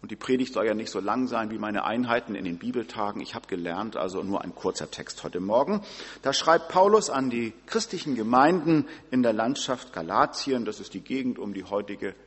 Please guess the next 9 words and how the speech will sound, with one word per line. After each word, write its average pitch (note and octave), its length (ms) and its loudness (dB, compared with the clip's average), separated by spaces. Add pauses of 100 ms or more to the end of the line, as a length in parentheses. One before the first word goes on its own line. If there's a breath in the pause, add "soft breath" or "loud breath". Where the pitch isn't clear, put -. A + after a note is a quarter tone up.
(100)
türkische - 540 -10
Hauptstadt - 420 -10
Ankara, B2 640 -2 (400 loud breath)
Folgendes, G2+ 800 10 (220 loud breath)
Kapitel G#2 360 -4
sechs, B2+ 360 -2
eins A#2+ 280 2
bis - 260 -6
zwei G#2+ 420 2